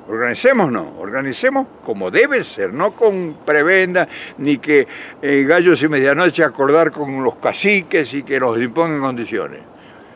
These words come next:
Vamos a sacar el, la iniciativa desde las bases. Las bases son las que van a tener que determinar. Y en eso hay conocimiento y experiencia para hacerlo.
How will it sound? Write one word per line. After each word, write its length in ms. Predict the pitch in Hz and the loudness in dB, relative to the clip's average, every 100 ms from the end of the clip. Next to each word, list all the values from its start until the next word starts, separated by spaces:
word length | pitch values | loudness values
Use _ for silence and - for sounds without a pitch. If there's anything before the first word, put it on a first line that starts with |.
| - | -12
Vamos 360 | - 139 117 - | -6 -6 -6 -6
a 160 | 95 87 - - - | -6 -6 -14 -20 -20
sacar 760 | - 80 - - - 226 254 220 - - - - | -14 -12 -12 -6 0 2 4 2 -4 -20 -20 -6
el, 300 | 120 120 120 | -2 0 0
la 100 | 131 | 0
iniciativa 680 | 127 120 131 127 226 226 185 | 0 -2 -2 -2 0 2 4
desde 180 | 120 110 | 4 2
las 120 | 95 | 2
bases. 640 | 175 214 - - 65 - - - - - - | 2 0 -2 -10 -12 -16 -20 -20 -20 -20 -18
Las 180 | - - | -10 -8
bases 460 | 127 240 254 208 165 | 0 2 2 -2 -4
son 160 | 196 | -4
las 100 | 170 | -4
que 80 | - | -4
van 180 | 127 170 | -4 0
a 100 | 151 | 0
tener 200 | 131 156 | -2 0
que 80 | 160 | 2
determinar. 1000 | 147 117 175 156 170 180 143 - - - - - - | 0 0 0 2 0 2 0 -2 -8 -20 -20 -20 -20
Y 260 | - 85 80 | -14 -12 -10
en 100 | 101 | -6
eso 500 | 127 123 269 247 190 | -6 -2 2 4 4
hay 220 | 170 156 | 4 2
conocimiento 840 | 123 131 117 107 107 156 196 233 | -2 -4 -4 -8 -8 -8 -4 0
y 80 | 185 | 0
experiencia 600 | - 123 147 220 202 151 | 0 0 4 4 4 -2
para 180 | - 98 | -2 -6
hacerlo. 440 | 90 87 65 64 | -6 -8 -10 -12